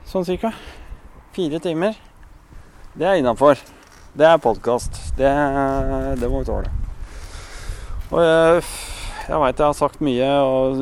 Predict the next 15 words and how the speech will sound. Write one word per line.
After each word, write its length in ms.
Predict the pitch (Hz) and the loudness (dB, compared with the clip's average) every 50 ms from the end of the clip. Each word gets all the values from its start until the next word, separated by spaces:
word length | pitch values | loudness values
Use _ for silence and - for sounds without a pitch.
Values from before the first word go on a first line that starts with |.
| 135 131 127 | -2 -2 -2
roser 420 | 123 120 110 104 - - 107 104 | -2 -2 -4 -6 -8 -8 -6 -4
og 80 | 117 113 | -4 -4
skryter 640 | - - 120 110 107 98 - - 107 107 107 107 107 | -6 -6 -6 -6 -6 -6 -6 -4 -2 -2 0 0 0
og 240 | 110 110 107 110 110 - | 0 -2 -2 -4 -6 -8
sånne 160 | 113 104 - | -10 -12 -10
ting, 240 | - 113 120 123 127 123 120 | -10 -8 -6 -4 -4 -4 -4
og 80 | 120 | -4
det 80 | 117 117 | -4 -2
er 240 | 113 113 113 110 107 | -2 -2 -4 -4 -6
selvfølgelig 800 | - - 120 107 - 107 98 104 107 113 113 110 110 110 110 110 | -8 -10 -10 -8 -8 -10 -8 -8 -6 -4 -4 -4 -4 -4 -4 -6
mye 300 | 110 104 98 98 104 104 | -6 -6 -6 -6 -6 -4
av 220 | 104 107 107 104 104 | -4 -4 -4 -6 -6
det 160 | 104 104 107 | -4 -4 -2
er 300 | 113 110 104 98 95 95 | -2 -4 -4 -6 -8 -8
jo 60 | 98 | -8